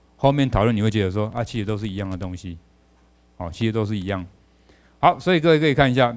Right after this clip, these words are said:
，P A大于C two或P A小于C one，啊，你是一个双维检定，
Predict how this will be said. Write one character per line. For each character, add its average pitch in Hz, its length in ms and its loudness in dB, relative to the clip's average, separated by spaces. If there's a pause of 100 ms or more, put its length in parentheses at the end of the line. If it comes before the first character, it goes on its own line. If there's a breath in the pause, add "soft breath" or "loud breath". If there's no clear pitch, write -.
(160)
，P 160 200 0
A 151 80 2
大 123 300 2
于 101 40 -2
C 117 300 -4
two 110 220 -4
或 104 220 0
P 123 200 -2
A 120 80 2
小 87 260 -4
于 90 40 -4
C 98 220 -10
one， 98 200 -8 (800)
啊， 95 240 -2 (300 soft breath)
你 127 120 4
是 202 120 2
一 208 60 6
个 175 80 6
双 180 200 6
维 156 100 4
检 113 240 2
定， 120 240 -2